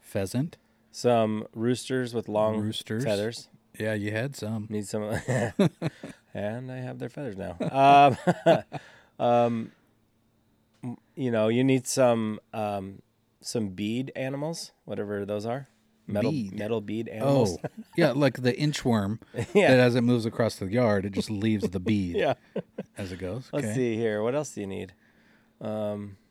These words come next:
Speaker 2: fur, rabbits.
Speaker 1: Fur, rabbits.
Speaker 2: Mm-hmm. Mm-hmm.
Speaker 1: I
Speaker 2: Maybe
Speaker 1: mean,
Speaker 2: squirrel.
Speaker 1: Squirrel?
Speaker 2: Yeah.
Speaker 1: You're pretty partially, you're partially there.
Speaker 2: I'm sort of close, yeah.
Speaker 1: But if you could
Speaker 2: Um,
Speaker 1: just supplement the farm with a few more things.
Speaker 2: Yeah.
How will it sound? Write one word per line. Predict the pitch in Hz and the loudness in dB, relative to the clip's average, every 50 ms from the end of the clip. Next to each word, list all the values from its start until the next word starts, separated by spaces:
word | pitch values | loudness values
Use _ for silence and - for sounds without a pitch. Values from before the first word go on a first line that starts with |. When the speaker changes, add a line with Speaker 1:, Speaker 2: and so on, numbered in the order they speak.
| _ _ _ _ | _ _ _ _
Speaker 2:
fur, | - - - 135 131 107 92 90 - | -18 0 4 4 4 4 4 -2 -4
rabbits. | 104 117 120 110 98 - - - - - - | 0 0 0 0 -2 -8 -10 -14 -14 -14 -16
Speaker 1:
Fur, | - - 123 120 113 | -4 -2 0 0 0
rabbits. | 82 101 107 127 175 180 135 - 92 | 0 0 0 0 0 -2 -4 -4 -4
Speaker 2:
Mm-hmm. | 101 113 113 120 120 - _ _ _ _ _ _ _ _ _ _ _ 101 | -4 -2 -2 -4 -4 -6 _ _ _ _ _ _ _ _ _ _ _ -10
Mm-hmm. | 101 113 | -6 -2
Speaker 1:
I | 123 | 2
Speaker 2:
Maybe | 135 139 139 151 | 4 6 6 6
Speaker 1:
mean, | 147 | 4
Speaker 2:
squirrel. | - - - - 123 123 135 160 - _ _ _ - | 2 0 0 2 4 4 4 2 -2 _ _ _ -16
Speaker 1:
Squirrel? | - - - 113 110 113 135 170 - _ _ - | -16 -8 -4 -2 0 0 0 -2 -6 _ _ -12
Speaker 2:
Yeah. | 104 98 107 131 - _ _ _ _ _ _ _ _ _ _ _ _ _ | -10 -10 -10 -10 -14 _ _ _ _ _ _ _ _ _ _ _ _ _
Speaker 1:
You're | 127 170 | -2 -2
pretty | 175 - - 240 233 180 | -2 0 2 2 2 2
partially, | - - 143 123 120 - - 127 113 107 101 101 101 95 101 - _ _ _ _ _ _ _ - | 0 0 2 2 0 0 -2 -4 -2 0 0 -2 -2 -6 -10 -16 _ _ _ _ _ _ _ -10
you're | 120 120 151 151 | -6 -6 -6 -6
partially | - - - 170 160 - - - 123 101 98 90 | -8 -8 -4 -4 -4 -4 -4 -6 -6 -4 -4 -6
there. | 85 82 90 90 80 67 - - | -6 -6 -8 -8 -8 -10 -8 -8
Speaker 2:
I'm | 110 110 110 104 | -6 -6 -6 -6
sort | - - 113 107 98 | -4 -2 -2 -2 -2
of | 92 - _ | -4 -8 _
close, | - - 95 90 - - - 107 | -12 -10 -10 -10 -10 -12 -12 -10
yeah. | 90 82 - - _ _ _ _ _ _ _ _ | -10 -10 -12 -18 _ _ _ _ _ _ _ _
Speaker 1:
But | - 117 | -2 0
if | 110 123 | 2 2
you | 139 | 0
could | 139 151 | -2 -2
Speaker 2:
Um, | 127 | -4
Speaker 1:
just | 120 110 - - | -4 -4 -4 -4
supplement | - 120 113 - - - 113 113 113 107 - | -2 -2 -2 -2 -2 0 0 2 0 0 -4
the | 104 | -8
farm | - - 113 110 104 98 95 | -6 -4 -2 -2 -2 -2 -4
with | 90 | -6
a | 90 | -8
few | - - - 110 117 120 | -12 -6 -4 -2 -2 0
more | 131 127 123 117 | 0 0 0 -2
things. | - - 170 175 135 101 87 87 90 90 - - - _ _ - - - - _ _ _ _ _ _ | -2 -2 0 0 0 0 -2 -4 -8 -8 -10 -14 -18 _ _ -20 -20 -20 -20 _ _ _ _ _ _
Speaker 2:
Yeah. | - 107 107 107 | -4 -4 -4 -4